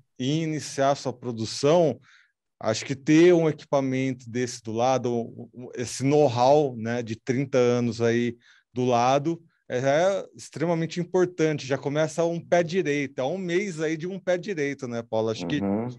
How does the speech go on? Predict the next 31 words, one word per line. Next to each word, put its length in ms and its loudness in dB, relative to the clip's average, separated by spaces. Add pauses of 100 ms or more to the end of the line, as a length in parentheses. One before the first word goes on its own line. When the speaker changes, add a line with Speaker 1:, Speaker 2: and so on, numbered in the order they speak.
Speaker 2:
uhum. 160 -12
Speaker 1:
a 40 -2
gente 220 -2
tem 120 -6
que 80 -2
deixar, 460 2 (560)
ah, 920 0
boas 540 2
notícias, 720 -4
né, 220 0
bo-, 540 -2
boas 420 0
iniciativas 1200 -4 (140)
aqui 300 -8
co-, 260 -14
co-, 240 -4 (960)
no-, 220 -2
nessa 360 -2
nossa 240 -2
conversa, 800 2
né, 140 -4 (180)
ter 120 4
essa 180 2
Speaker 2:
Uhum. 60 0
Speaker 1:
demonstração. 840 -4 (960)
Speaker 2:
É, 200 4
e 60 2
na 80 4
verdade, 480 4
como 180 -4
eu 200 0